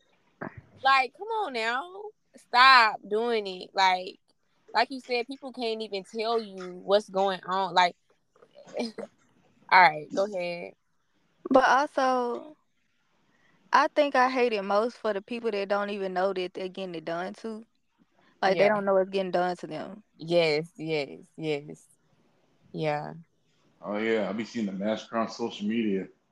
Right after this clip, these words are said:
Speaker 3: And every, like, every, almost every single moment, oh, someone got done dirty.
Speaker 1: Yeah, 'cause it's like, sometimes you don't, you don't see how draining it, it, it really is,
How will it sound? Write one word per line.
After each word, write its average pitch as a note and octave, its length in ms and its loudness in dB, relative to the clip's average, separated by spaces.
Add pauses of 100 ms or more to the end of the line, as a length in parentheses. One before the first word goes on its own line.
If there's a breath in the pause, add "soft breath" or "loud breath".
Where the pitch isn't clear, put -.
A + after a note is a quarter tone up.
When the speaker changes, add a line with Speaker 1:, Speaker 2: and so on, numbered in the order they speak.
(120)
Speaker 3:
And F#2 160 -10
every, G#2+ 260 2
like, A2+ 200 4
every, A2 300 0
almost A2 340 -4
every A2+ 180 -2
single B2+ 260 -2
moment, B2 480 0
oh, - 300 0
someone A2 380 -2
got A#2 200 2
done A#2 240 0
dirty. G2+ 420 0 (1700)
Speaker 1:
Yeah, F3+ 600 2
'cause G#3 320 -2
it's A#3 160 -8
like, G3+ 360 6 (1300)
sometimes C4+ 520 -4
you A3+ 120 -8
don't, G#3+ 420 -2 (640)
you C4 140 -8
don't D#4 240 -4
see A#3 260 -6
how G#3 200 2
draining F3 460 -8
it, E3 120 -8
it, D#3+ 200 -10
it F3 160 -6
really D#3+ 720 -6
is, A3 100 -20